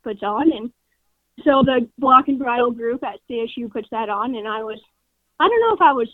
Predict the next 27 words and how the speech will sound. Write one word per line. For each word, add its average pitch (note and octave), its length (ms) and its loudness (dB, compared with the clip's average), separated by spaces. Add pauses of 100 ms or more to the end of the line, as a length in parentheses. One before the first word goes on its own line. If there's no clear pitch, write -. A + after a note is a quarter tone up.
smart C#4 340 -2
or A#3 100 -4
dumb A#3+ 300 -4
or G#3 100 -10
what, G3+ 300 -6
but G#3 140 -6
I, - 200 -2 (420)
I A#3+ 80 2
volunteered E4+ 680 6
to C4+ 60 -10
be B3 100 -8
the A#3+ 160 -10
chairman A#3+ 400 -8
one G#3+ 240 -8
year, G#3 340 -10
and, A#3+ 220 -10 (480)
um, B3 480 -10
that's B3+ 240 -2
actually C#4 280 6
kind C#4 200 -2
of C4+ 80 -4
how A#3+ 140 2
Cole G4 240 -2
and C#4 100 0
I A3+ 140 -6
started, A#3 420 -8
because A3+ 320 -8